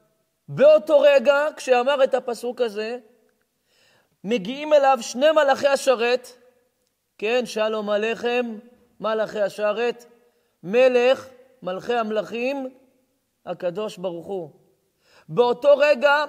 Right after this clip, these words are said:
הקדוש ברוך הוא אוסף את כל הצבאות, את כל הכוחות, הוא עילת העילות, סיבת הסיבות, שליט על כל העולמות. ברגע שאמרת את ה-, "ויחולו השמיים והארץ",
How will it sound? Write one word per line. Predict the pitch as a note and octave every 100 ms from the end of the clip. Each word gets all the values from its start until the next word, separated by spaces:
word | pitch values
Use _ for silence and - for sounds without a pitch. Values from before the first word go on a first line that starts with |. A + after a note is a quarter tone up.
| -
הקדוש | A#3+ B3 B3 C#4+
ברוך | A3 C4+
הוא | B3 C4+
אוסף | A#3+ C#4 C4+
את | C4
כל | - D4
הצבאות, | D4 C#4+ B3+ B3+ C4+
את | C4
כל | - D4
הכוחות, | D4+ C#4 A#3+ B3 C4 - _ _ _ _
הוא | - D4+
עילת | B3+ C#4+ D4+
העילות, | C4+ B3+ A#3+ B3
סיבת | A#3+ A3+ C#4
הסיבות, | C4+ C4 A3 A3 B3+ - _ _ -
שליט | - F#3 C4 D#4+
על | C#4
כל | B3 D4
העולמות. | D4 C4 A#3+ A3+ B3 A3
ברגע | B3+ D4+ D4+
שאמרת | - C4+ B3+ D#4 C#4+
את | C#4+ C4+
ה-, | B3 A3+ - -
"ויחולו | G3 A#3 G3 D4 E4
השמיים | D4+ - C4+ C4 D4+ D#4
והארץ", | C4+ C4 C4 C4+ D4+ -